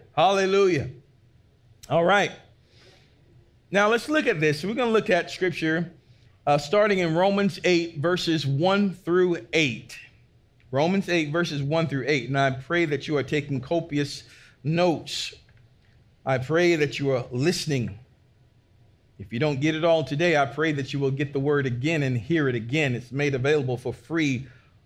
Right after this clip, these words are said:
online and also, uh, C Ds when available. Please make yourself availed to the word of God.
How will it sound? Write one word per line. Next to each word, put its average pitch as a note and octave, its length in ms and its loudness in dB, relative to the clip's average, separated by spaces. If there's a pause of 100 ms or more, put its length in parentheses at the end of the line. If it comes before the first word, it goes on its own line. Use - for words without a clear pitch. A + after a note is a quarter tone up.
(240)
online B2+ 720 0
and A2+ 120 -4
also, B2+ 640 0 (380)
uh, B2 160 0
C E3 260 -6
Ds C#3 320 -2
when C3+ 160 -2
available. C3 640 0 (1080)
Please D#3+ 320 0
make D3 180 0
yourself C3+ 340 0
availed B2+ 580 0 (220)
to D3+ 100 -2
the C3+ 60 0
word C3 220 0
of B2 120 -6
God. B2+ 320 0